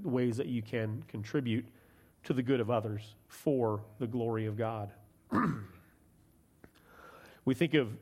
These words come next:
the example of Christ in Philippians chapter two. The Apostle Paul writes this. He says, "If there's any encouragement in Christ,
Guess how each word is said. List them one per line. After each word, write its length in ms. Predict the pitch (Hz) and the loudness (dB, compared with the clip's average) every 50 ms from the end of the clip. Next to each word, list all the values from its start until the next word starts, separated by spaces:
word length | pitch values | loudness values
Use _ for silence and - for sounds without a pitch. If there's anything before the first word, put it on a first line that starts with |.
| - - | -2 2
the 100 | 143 147 | 4 4
example 540 | 143 131 113 135 147 147 143 - 160 143 131 | 4 4 4 4 4 4 4 4 4 4 4
of 140 | 113 - | 2 2
Christ 440 | - - 160 156 147 147 135 - - | 2 4 6 6 6 6 4 2 0
in 140 | 139 117 117 | -2 -2 -2
Philippians 640 | - - 151 131 135 127 - 143 135 131 127 117 104 | -2 -2 0 2 2 2 2 2 2 2 2 0 -2
chapter 400 | - - 139 110 110 - - 110 | 0 2 2 2 2 2 -2 -6
two. 480 | 107 - - 151 143 135 123 120 117 - - - - - - - - - - - - | -4 -2 0 2 2 4 2 0 -2 -4 -10 -20 -20 -20 -20 -20 -20 -20 -10 -8 -4
The 60 | 127 | 0
Apostle 340 | - 143 135 117 - 120 110 | 4 4 4 4 2 -2 0
Paul 200 | - 151 143 135 | 2 4 4 6
writes 280 | 131 131 123 117 - | 6 4 4 2 2
this. 240 | - 139 135 131 113 | 2 2 2 2 2
He 80 | - 120 | 0 0
says, 240 | - - 156 143 | 4 4 4 4
"If 100 | 143 151 | 4 2
there's 200 | - 160 135 127 | 4 2 4 4
any 180 | 156 180 202 185 | 4 4 4 2
encouragement 580 | 156 123 - - 180 185 190 160 - - 151 135 | 2 0 2 2 4 4 4 2 0 0 0 0
in 100 | 123 104 | 0 0
Christ, 560 | - - 160 127 107 123 127 - - - | 2 4 4 4 4 0 -2 -6 -10 -18